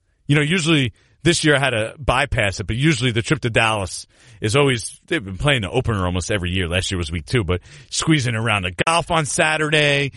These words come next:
you go to the game on Sunday or Sunday night, or you go out at night on Saturday, you have a good dinner, you go to the game on Sunday,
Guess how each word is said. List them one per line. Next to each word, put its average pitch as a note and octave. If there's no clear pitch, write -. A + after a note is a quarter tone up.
you C3
go C#3
to B2+
the B2
game F3+
on F3
Sunday D#3+
or D3
Sunday D3
night, E3+
or D#3
you C#3+
go E3
out D#3
at B2
night E3
on D#3
Saturday, D#3+
you C#3+
have G#2+
a G#2
good F2+
dinner, E3
you C#3
go B2+
to A2+
the A2
game F3+
on E3+
Sunday, E3+